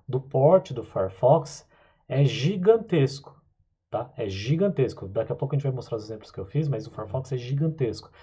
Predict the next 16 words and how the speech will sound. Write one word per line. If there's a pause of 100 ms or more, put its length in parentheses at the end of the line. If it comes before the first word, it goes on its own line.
(180)
Então
prepare-se (220)
pra
que
esse
arquivo
de
trace, (300)
ah,
gerado (160)
tenha
gigabytes
e
gigabytes (220)
de
tamanho